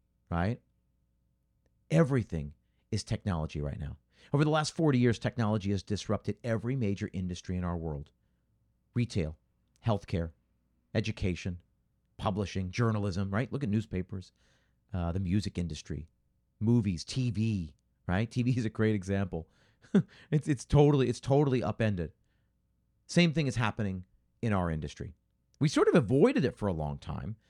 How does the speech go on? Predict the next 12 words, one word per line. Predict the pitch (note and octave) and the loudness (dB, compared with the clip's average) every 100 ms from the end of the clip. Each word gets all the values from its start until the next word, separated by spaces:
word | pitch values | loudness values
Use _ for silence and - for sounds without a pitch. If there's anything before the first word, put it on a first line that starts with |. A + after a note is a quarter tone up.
| _ _ | _ _
The | - | -4
technology | C#3+ G#3+ A3+ A#3+ G#3 D#3+ | 2 2 4 4 4 4
we | C3+ | 2
got | A#2 F#3 G#3 C3 A2+ | 2 4 6 4 2
made | C3+ C#3+ | 0 0
things | D3 B2+ - | 0 -2 -2
easier, | A3 C4+ A3 G#2+ D#2+ D#2 _ - - | -4 0 0 2 -2 -4 _ -10 2
but | G3+ | 4
it | |
didn't | D4+ F4 | 4 2
really | A3 F3 | 4 2
change | - - G3+ G3+ C3 F#2+ F#2 F2 | 2 2 4 6 4 2 0 -4